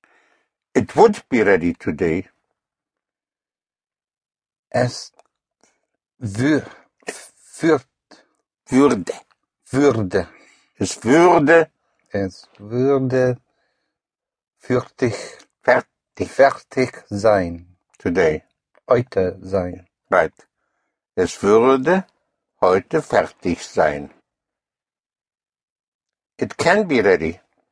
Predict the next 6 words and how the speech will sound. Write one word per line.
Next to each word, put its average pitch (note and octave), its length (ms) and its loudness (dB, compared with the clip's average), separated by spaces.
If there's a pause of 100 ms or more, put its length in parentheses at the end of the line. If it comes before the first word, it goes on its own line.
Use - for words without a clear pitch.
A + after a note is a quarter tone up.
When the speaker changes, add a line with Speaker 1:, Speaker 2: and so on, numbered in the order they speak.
(140)
Speaker 1:
today. E2 460 -4 (1080)
Can D#3+ 560 4
and C#3 300 0
must B2 540 0
and A#2 300 2
will, A#2+ 460 4